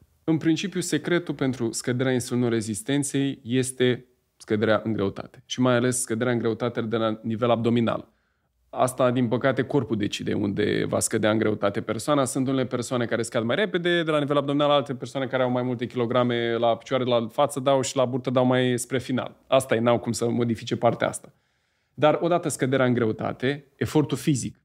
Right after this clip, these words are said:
iarăși, mai ales acela care, uh, e un pic mai intens, pentru că ajută și la o sănătate cardiovasculară mai bună și la îmbunătățirea insulinorezistenței,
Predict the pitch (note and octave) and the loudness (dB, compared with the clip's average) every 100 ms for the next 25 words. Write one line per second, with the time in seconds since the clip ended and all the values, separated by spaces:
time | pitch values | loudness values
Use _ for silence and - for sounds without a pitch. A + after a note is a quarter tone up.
0 | _ - G#2 G#2+ A#2 - C3 C3+ B2+ B2+ | _ -2 0 0 -4 -4 2 2 2 0
1 | - A#2+ - B2+ B2 B2+ A#2+ B2 B2 A2+ | -2 -4 0 0 0 0 0 2 0 -2
2 | A#2+ A#2+ A#2 A#2 B2 A#2+ B2 A#2+ A#2+ A2+ | 0 2 2 0 0 -2 0 2 0 0
3 | B2 A2+ - - - A#2 A2+ G#2+ A#2+ A2+ | 0 0 -4 -6 -2 -2 -2 -2 0 2
4 | A2+ B2 B2 A2+ - B2 A#2 A#2 - A#2+ | 0 -2 -2 -4 -2 0 2 2 -2 -2
5 | A#2+ A2+ A2+ A2+ G#2+ A2 A2+ - A#2+ A#2 | -2 -2 -2 -2 -2 -2 -4 0 0 2
6 | A2+ A2 A2+ A#2 G#2+ A#2+ A#2 A#2 A2 A2 | 0 0 0 0 -2 -2 -2 -2 -4 -6
7 | - B2 A#2 A2+ A#2 A#2+ B2 A#2 A2 A2 | -2 0 0 -2 -2 0 0 -2 -6 -6
8 | A2 - B2+ D3 | -6 0 2 0